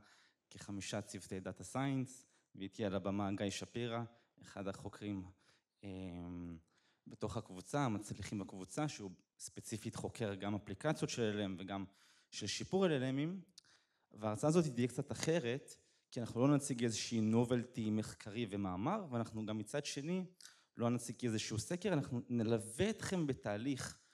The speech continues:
שאנחנו עברנו, איזשהו ג'רני, ליצירת מה שעד לא מזמן היה הסוטה, Open Source אל אל אם בעברית.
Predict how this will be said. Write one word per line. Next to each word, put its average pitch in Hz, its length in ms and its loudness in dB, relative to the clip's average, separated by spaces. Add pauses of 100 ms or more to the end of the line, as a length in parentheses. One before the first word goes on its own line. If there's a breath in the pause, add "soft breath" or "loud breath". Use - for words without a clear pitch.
(240 soft breath)
שאנחנו 127 460 0
עברנו, 147 640 2
איזשהו 107 360 -4 (100)
ג'רני, 190 380 0 (500 soft breath)
ליצירת 117 760 0 (380)
מה 113 180 0
שעד 120 460 2
לא 117 120 6
מזמן 110 560 2 (440 soft breath)
היה 117 340 2 (180)
הסוטה, 117 1160 0 (340)
Open 123 400 0
Source 110 320 -4
אל 120 120 0
אל 113 120 0
אם 107 180 4 (380 soft breath)
בעברית. 110 640 -2